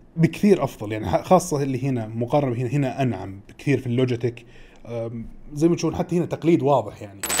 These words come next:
هذا الصيني ال ام تن وهذا ال ام اكس، آه، ثري اس. صراحة فرق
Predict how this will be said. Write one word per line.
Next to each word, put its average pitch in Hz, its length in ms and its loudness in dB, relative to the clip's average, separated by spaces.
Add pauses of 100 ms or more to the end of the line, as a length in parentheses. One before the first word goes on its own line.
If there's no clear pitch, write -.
(140)
هذا 180 120 6
الصيني 175 420 4
ال 139 120 -2
ام 156 160 2
تن 180 300 0 (260)
وهذا 139 500 2
ال 123 120 -2
ام 123 180 -6
اكس، - 440 -12 (400)
آه، 110 260 -6
ثري 117 460 -6
اس. - 380 -16 (100)
صراحة 151 320 -2
فرق 131 280 -2